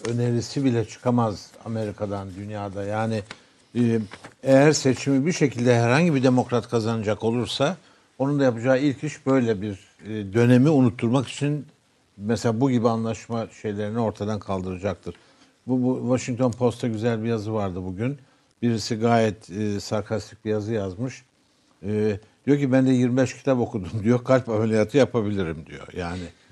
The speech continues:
ka-, Orta Doğu'ya kalp ameliyatı yapıyor adam yirmi beş kitapla. Yani bu komik ötesi bir şey. Fakat nasıl oluyor da böyle bir anlaşma ortaya çıkabiliyor? Bence bu anlaşmanın iki ayağı var.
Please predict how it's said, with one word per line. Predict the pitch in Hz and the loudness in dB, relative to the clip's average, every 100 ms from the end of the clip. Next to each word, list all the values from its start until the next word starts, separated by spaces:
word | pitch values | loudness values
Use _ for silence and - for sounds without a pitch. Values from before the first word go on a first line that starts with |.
| 101 104 104 | -14 -12 -10
ka-, | - 110 | -10 -10
Orta | 101 110 110 165 | -2 -2 2 2
Doğu'ya | 170 165 | 4 4
kalp | 131 170 | 4 4
ameliyatı | 165 131 104 92 - | 4 2 2 0 -2
yapıyor | 92 - 120 | -4 0 2
adam | 147 233 | 4 6
yirmi | 165 160 | 6 8
beş | 180 160 | 8 6
kitapla. | - 151 143 - - - | 2 2 2 0 -10 -6
Yani | 90 107 110 104 - _ - | -2 0 0 -2 -8 _ 0
bu | 180 131 101 _ _ - | 2 0 -6 _ _ 0
komik | 143 160 110 | 2 2 0
ötesi | - 95 - 95 | -2 -4 -4 -6
bir | |
şey. | 82 - 80 - _ _ - - | -6 -4 -6 -8 _ _ -20 2
Fakat | 190 185 170 - - _ _ _ _ _ - | 4 6 2 0 -20 _ _ _ _ _ -6
nasıl | 139 170 190 160 | 6 8 8 6
oluyor | 117 117 110 107 | 6 6 6 4
da | 104 90 | 4 2
böyle | 120 131 117 | 4 6 4
bir | 104 123 120 - _ _ _ | 2 0 -2 -12 _ _ _
anlaşma | 120 127 123 117 - 123 | -2 0 0 -2 -6 -4
ortaya | 113 - 117 | -4 -4 -6
çıkabiliyor? | 113 - 92 90 85 80 _ _ _ | -8 -10 -10 -10 -14 -16 _ _ _
Bence | 147 175 170 | 4 6 6
bu | 156 | 6
anlaşmanın | 147 147 - 180 | 4 2 2 0
iki | 165 - 123 | 0 0 0
ayağı | 110 98 76 | 2 0 -4
var. | - - | -14 -20